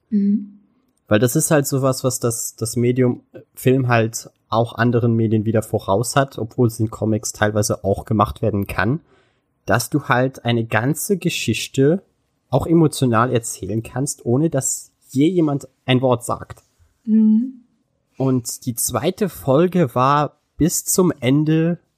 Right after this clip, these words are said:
Speaker 2: quasi das.
Speaker 1: Mhm, ja.
Speaker 2: Weil ja erst, erst am Ende, wenn sie dann zu den, zu den Javas kommen und, und das kleine alte Alien, ich weiß leider nicht mehr, hatte,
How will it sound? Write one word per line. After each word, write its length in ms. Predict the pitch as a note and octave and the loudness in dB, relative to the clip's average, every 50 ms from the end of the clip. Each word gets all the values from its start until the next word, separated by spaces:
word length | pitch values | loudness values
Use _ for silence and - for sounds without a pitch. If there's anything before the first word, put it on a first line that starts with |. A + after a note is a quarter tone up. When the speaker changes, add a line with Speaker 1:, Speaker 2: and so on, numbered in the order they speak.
| _ _ - | _ _ -8
Speaker 2:
quasi 420 | - - G#2+ G#2+ A2 - A#2 A2 - | -2 0 0 0 0 -2 -8 -10 -8
das. 420 | G#2+ F2 D2+ - - - - - _ _ _ _ _ _ _ _ _ _ - | -8 -8 -8 -8 -10 -16 -16 -18 _ _ _ _ _ _ _ _ _ _ -4
Speaker 1:
Mhm, 760 | A#3 A3 G3+ G3 F#3+ F#3 F#3+ F#3+ F#3 F#3 F#3 G#3 G#3+ A3+ B3 C4+ | -2 0 0 -2 -4 -6 -10 -10 -10 -10 -6 -6 -6 -4 -4 -4
ja. 60 | G#3+ | 0
Speaker 2:
Weil 420 | - A2 A#2 B2 A#2+ A#2+ A#2+ - _ _ _ _ _ _ _ _ _ _ | 2 2 2 2 2 0 -2 -4 _ _ _ _ _ _ _ _ _ _
ja 200 | - B2 C3+ - | -4 -2 -2 0
erst, 480 | - B2+ C#3+ D#3 E3+ - - - - | 2 2 2 2 2 -2 -4 -8 -4
erst 260 | - C3+ C#3+ - - D3 | -2 0 0 0 -2 -4
am 120 | A2 - | -4 -2
Ende, 380 | - C3+ D#3+ F3 E3 E3 C#3+ C#3 | 0 2 2 4 4 2 4 4
wenn 160 | C#3 C#3 C3 | 2 2 2
sie 80 | C3 B2 | 0 0
dann 200 | B2+ B2 B2+ B2 | 0 2 0 0
zu 140 | - - B2 | -2 -4 -4
den, 340 | A#2+ A2+ A2+ A#2 A#2 A#2 | -2 0 0 -2 -2 -6
zu 160 | - - - A2+ | -10 -10 -4 -2
den 160 | A#2 A2+ A2 | 0 0 2
Javas 420 | - A2+ A2 C#3+ D3+ D#3 D#3+ - - | 2 2 2 2 2 0 0 -2 -4
kommen 340 | - D#3+ D#3 D#3+ F3 F#3+ - _ _ _ _ _ _ _ _ _ _ _ _ - | -4 -2 0 0 -2 -4 -6 _ _ _ _ _ _ _ _ _ _ _ _ -2
und, 240 | - B2+ B2 - - | 0 0 0 0 -2
und 160 | - B2 A#2 | -4 -2 0
das 260 | A#2 A2 - - - - | 0 -2 -2 -4 -10 -12
kleine 480 | - - A#2 A#2 B2 B2+ C3+ B2+ G2+ | -4 -2 0 0 2 2 0 0 0
alte 260 | - A2+ B2 A#2 B2 C#2+ | 0 0 0 2 0 2
Alien, 380 | F#2 A#2+ C3+ D3 C#3+ D3+ D3+ - - | 2 2 2 2 2 0 0 -2 -8
ich 160 | - - - | -20 -12 -8
weiß 160 | A2 G#2+ - | -8 -6 -2
leider 220 | B2 A2+ A2 A2+ | -2 0 0 0
nicht 200 | A2+ A2+ A2+ - | 0 -2 -4 -4
mehr, 260 | - A#2+ A#2 A2+ A2+ A#2 | -4 -2 -2 -2 -2 -4
hatte, 240 | A#2 A2+ - C3+ | -8 -6 -6 -8